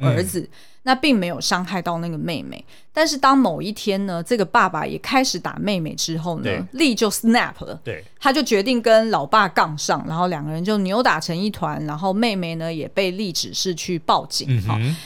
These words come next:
Speaker 1: 那所以后来呢，这个就是，呃，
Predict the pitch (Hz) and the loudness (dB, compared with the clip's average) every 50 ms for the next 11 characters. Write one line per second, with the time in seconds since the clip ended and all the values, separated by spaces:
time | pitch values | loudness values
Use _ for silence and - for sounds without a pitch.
0 | - - - 269 269 302 339 339 269 269 - 403 349 269 220 190 175 170 175 190 | -4 2 4 4 6 6 6 6 4 4 6 6 6 6 6 2 0 -2 -2 0
1 | 196 202 208 - 220 196 175 - 160 151 147 139 139 139 - 175 175 165 185 175 | 0 0 2 2 0 0 0 0 -2 -4 -4 -4 -6 -6 -6 -6 -4 -2 -2 -2
2 | 165 156 151 - - - - - - - 170 160 151 151 147 143 147 156 147 135 | -2 -4 -6 -10 -14 -20 -20 -20 -10 -6 -4 -4 -2 -2 -4 -4 -4 -4 -4 -4
3 | 143 | -4